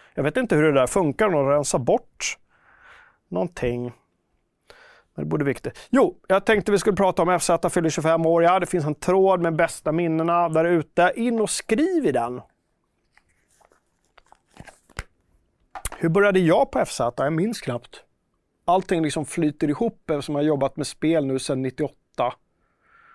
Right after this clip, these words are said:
Herregud, vad är det för jubileum? Någon som kan räkna?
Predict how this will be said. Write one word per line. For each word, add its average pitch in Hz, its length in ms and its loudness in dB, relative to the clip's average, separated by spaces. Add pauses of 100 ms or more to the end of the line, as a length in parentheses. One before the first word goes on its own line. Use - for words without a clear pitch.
(2250)
Herregud, 131 540 -4
vad 135 120 -2
är 131 40 -2
det 151 120 0
för 185 120 -6
jubileum? 127 500 -2
Någon 135 140 -6
som 131 100 -12
kan 135 100 -4
räkna? 135 480 -2